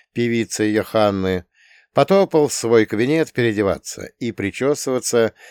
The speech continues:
к приезду охренеть какого важного и полезного для Родины гостя.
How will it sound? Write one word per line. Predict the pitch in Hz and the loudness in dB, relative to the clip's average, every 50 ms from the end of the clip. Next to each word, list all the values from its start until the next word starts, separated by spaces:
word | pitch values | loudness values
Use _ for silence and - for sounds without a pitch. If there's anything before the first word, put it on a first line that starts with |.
| - - - - - _ | -20 -20 -20 -20 -20 _
к | - - | -4 2
приезду | 135 147 170 190 190 180 151 127 151 156 - | 4 4 6 6 6 4 4 2 2 2 4
охренеть | - 139 127 - - 131 151 175 185 185 180 - - | 4 2 0 0 0 0 2 2 2 0 0 -2 0
какого | - 120 113 - 127 117 110 104 101 | 0 0 2 4 4 4 4 6 6
важного | 113 131 156 160 143 151 160 156 160 160 | 6 6 6 4 2 0 -2 0 2 2
и | 143 123 110 | 2 0 2
полезного | 113 104 98 107 117 135 131 135 151 151 156 147 | 2 2 4 4 2 2 0 -2 -2 -2 -2 0
для | 131 131 123 113 | 0 2 2 2
Родины | 95 92 92 87 95 101 107 110 | 2 2 0 -2 -2 -4 -4 -6
гостя. | - - 80 - - - - - - | -6 -6 -10 -12 -12 -20 -20 -20 -20